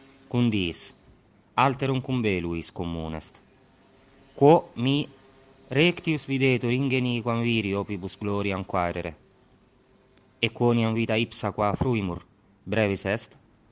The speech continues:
memoriam nostri quam maxime longa efficere.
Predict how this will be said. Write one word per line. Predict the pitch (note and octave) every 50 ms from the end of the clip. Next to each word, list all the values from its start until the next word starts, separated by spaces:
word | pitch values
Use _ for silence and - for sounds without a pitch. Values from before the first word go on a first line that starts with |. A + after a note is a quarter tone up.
| _ _ _ _ _ _ _ _ _
memoriam | - B2+ C3 C#3+ D3+ D3 D3 C3+ B2+
nostri | B2+ C3 C3+ C3 - - - B2+ B2 A#2+
quam | - B2+ A#2+ A#2
maxime | A2+ A2 A2 G#2+ G#2 - - - A2+ G#2+ G2+ G2+ G2+
longa | G2+ G2+ G2+ G2+ F#2+ G2
efficere. | F#2+ - - - D#2+ D#2 E2+ - E2 -